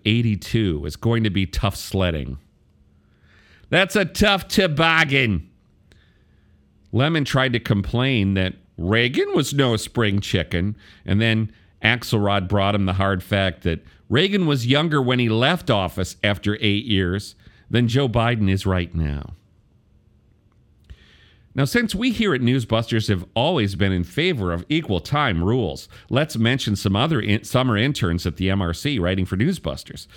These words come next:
Margaret Buckley has been hitting the lowlights of Morning Joe, and that is a daily job. Mark Finkelstein also does that. On Thursday,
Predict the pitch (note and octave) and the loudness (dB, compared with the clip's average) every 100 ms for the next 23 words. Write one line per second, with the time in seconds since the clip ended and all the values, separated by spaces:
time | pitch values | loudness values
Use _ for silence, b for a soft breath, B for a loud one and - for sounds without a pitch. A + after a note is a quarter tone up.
0 | B B B F#2 A#2 B2 F#3 A2+ F#3 G#3 | B B B 0 2 0 -2 0 0 0
1 | D3+ A#2 E2 B1+ B B G#2+ G#2+ G#2+ G#2+ | 0 0 0 -4 B B -2 0 0 0
2 | A2+ C#3+ C#3+ B2 A2 C3+ D3 G#2 F2+ F2+ | 2 2 2 2 2 2 2 2 0 -4
3 | - A#2+ G#2 F#2 G2 G#2+ G2+ F#2+ G#2+ F#2 | -2 0 2 2 2 2 0 2 2 2
4 | D#2 D2+ - G2 G2 F#2+ D2+ F#2+ G2+ - | 0 -4 -4 0 2 0 0 0 -2 -2
5 | G2+ F#2 E2+ - F2+ E2+ D2 F2 D#2+ C#2+ | 0 0 0 -4 -2 -2 -2 -2 -2 -2
6 | D2+ C#2 D2+ A#2+ F3 F#3 C3 - B B | -4 -6 -2 0 2 -2 -6 -14 B B
7 | B B B F#2 F#2+ - A#2 G#2 A2 - | B B B 0 0 0 0 2 -2 0
8 | G#2 G2 G2 - G2 A2 F#2 D#2+ F#2 F2 | 2 2 0 0 -2 0 -2 0 0 -2
9 | E2+ F2+ C3+ - - B B B B B | -2 -2 -2 -6 -18 B B B B B
10 | C#3 D3 C3+ - G#3 C4 A3 B2 F#2 A2+ | 0 0 0 0 0 0 -2 -2 0 -2
11 | F#3+ | -4